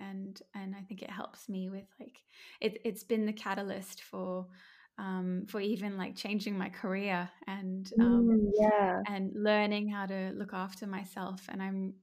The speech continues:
Speaker 1: a real big believer that, um, uh, I think often you see on, I don't know if you see this in terms of fibromyalgia, but on Instagram, there's, like, lots of memes, and there's a, and there's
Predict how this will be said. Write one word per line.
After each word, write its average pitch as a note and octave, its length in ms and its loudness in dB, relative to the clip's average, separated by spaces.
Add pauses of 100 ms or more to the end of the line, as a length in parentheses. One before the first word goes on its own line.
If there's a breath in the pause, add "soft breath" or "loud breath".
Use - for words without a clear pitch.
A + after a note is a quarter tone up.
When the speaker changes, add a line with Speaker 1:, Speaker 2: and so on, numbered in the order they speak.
Speaker 1:
a A3 60 -8
real A3 360 -2
big G3+ 280 -8
believer F#3+ 440 -4
that, - 240 -10 (580 soft breath)
um, F#3 500 -4 (1500)
uh, G3+ 300 -12
I A3+ 80 -6
think D4+ 260 -6
often C4+ 380 -6
you C4+ 80 -2
see A#3+ 320 -4
on, G#3 260 -4 (220)
I A3 80 -8
don't C4 160 -6
know C4 80 -4
if B3+ 120 -8
you G#3 100 -4
see G3 200 -6
this F#3+ 220 -4
in F#3+ 160 -4
terms F#3+ 300 -6
of G3 220 -10 (140)
fibromyalgia, G3 840 -10
but G3 220 -12
on G3+ 280 -6 (460 loud breath)
Instagram, F#3+ 680 0
there's, F#3 240 -8
like, G3 240 -6
lots B3 380 0
of A3 100 -6
memes, F#3+ 600 -4
and F#3+ 140 -6
there's G3 180 -10
a, G3 100 -10 (300)
and G3 160 -10
there's G3 220 -12